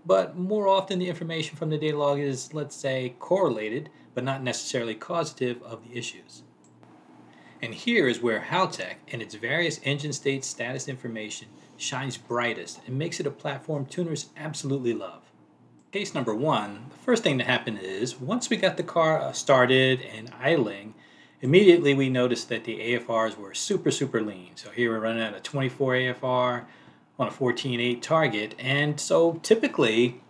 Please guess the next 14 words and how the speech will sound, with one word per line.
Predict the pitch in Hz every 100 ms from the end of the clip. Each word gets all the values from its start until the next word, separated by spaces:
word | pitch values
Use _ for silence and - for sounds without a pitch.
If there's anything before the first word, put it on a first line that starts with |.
| - 151
with, | 156 151 139 -
um, | 135 127 127 127 123 123 120
just | - 170 185
this | 175
information | 170 170 170 -
alone, | 147 143 156 214
I | 139
might | 131 127 -
go | 131 135 135
to | - 147 143 131
the | 131
owner | 127 143
and | 135 131
say, | 131 131 135